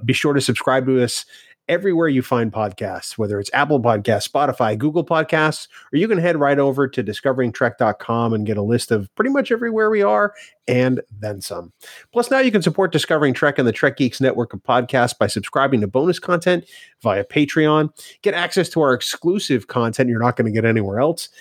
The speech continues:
See our annual supporters pins from our friends at Fansets,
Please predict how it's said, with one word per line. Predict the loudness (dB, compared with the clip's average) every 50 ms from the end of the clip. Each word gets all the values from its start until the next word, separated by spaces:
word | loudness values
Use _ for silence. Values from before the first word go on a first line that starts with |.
| -20 -18 _
See | -6 -2 0 2
our | 2 2
annual | 2 2 2 4 4 2
supporters | 0 -2 -4 -4 0 0 2 2 0 -2
pins | -2 -2 0 2 2 2 2 0 0
from | -2 0 0
our | 2 2
friends | 2 2 0 2 0
at | -2 -2 0
Fansets, | 0 2 2 2 0 0 -2 -2 -2